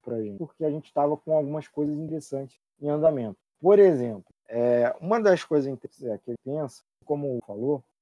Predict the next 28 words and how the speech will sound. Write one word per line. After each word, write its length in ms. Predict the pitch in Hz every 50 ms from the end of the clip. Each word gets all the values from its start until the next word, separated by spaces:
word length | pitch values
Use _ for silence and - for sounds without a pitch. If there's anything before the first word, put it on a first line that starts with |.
| _ _ _
é 920 | 110 113 117 120 120 120 120 120 117 117 113 113 113 110 107 107 104 101 98 _ _
que 140 | _ 131 135
a, 80 | 131 120
a 520 | - 135 135 127 - 123 131 127 123 120
relação, 600 | 113 120 139 143 139 127 - 151 151 165 180 -
a 180 | 143 139 127 117
relação 380 | 117 131 131 127 123 - 151
com 100 | - -
a 40 | 151
editora 340 | 135 - _ _ 143 139 139
é 40 | 139
importante 480 | 131 - - 120 117 _ _ 117 123 - _ _ -
e 280 | 127 139 147 165 175 - _ _ _ _ _ _ _ -
é 100 | 143 143
preciso, 760 | - - 160 - - - 147 147 147 143 160 170 180 180 - _ _ _ _ -
é, 320 | 131 131 135 131 - 127
é 40 | 120
pensar 420 | - 160 156 143 131 - - 147
alguns 320 | 147 151 139 139 147 143 139
aspectos 600 | 139 131 - _ - 127 127 - _ _ 123 120
dessa 260 | 120 123 117 - 123
relação 360 | 120 117 113 113 110 _ 117 _ -
pra 120 | - 131
melhorar. 520 | 135 139 143 147 160 165 156 131 113 - - _ _ _ _ _
Mas 240 | _ 202 208 226 208
há 100 | 220 247
também 360 | 247 - 247 220 196 208 214
outras 680 | 208 185 180 202 240 247 220 - 185 151 123 113 -